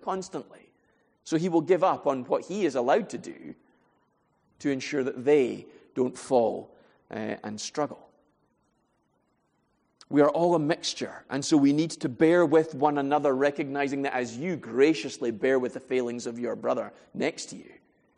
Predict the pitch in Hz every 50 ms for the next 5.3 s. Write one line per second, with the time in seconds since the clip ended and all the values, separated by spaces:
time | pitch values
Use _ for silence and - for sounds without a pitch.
0 | _ _ _ _ - 208 202 180 143 120 - - 101 107 - - 151 135 123 117
1 | 113 131 139 131 - - - 139 - - - 123 - - 165 - - - 156 135
2 | 127 107 - 123 151 156 139 120 113 113 117 131 139 135 139 - 120 113 107 107
3 | 104 101 104 104 107 95 104 104 107 - - - 107 - - - 113 107 107 110
4 | 113 - 110 - - - 90 92 87 - _ _ _ _ _ _ - 117 117 117
5 | 107 - - - -